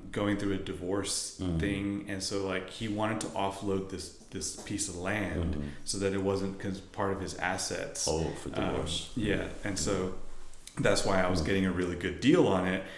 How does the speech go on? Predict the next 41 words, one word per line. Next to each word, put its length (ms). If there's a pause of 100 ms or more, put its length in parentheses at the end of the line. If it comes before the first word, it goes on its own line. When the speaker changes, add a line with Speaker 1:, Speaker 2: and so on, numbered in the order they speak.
(260)
Speaker 1:
But 160
at 80
the 80
same 300
time, 680
you 160
know, 160
like, 280
because 420
the 260
litigation 680
had 160
already 320
begun, 800 (380)
like, 320 (560)
uh, 40
Speaker 2:
Mm-hmm. 400
Speaker 1:
having 400
made 260
that 200
sale 480
in, 260 (160)
uh, 60 (240)
while 340
that 160
was 120
going 340
on, 240
Speaker 2:
Mm-hmm. 180 (400)
Speaker 1:
uh, 320 (520)
could 240
have 240
put 260
potentially 960
not 360
cleared 420
title 460
because 400
of, 120
Speaker 2:
Mm. 240
Speaker 1:
uh, 220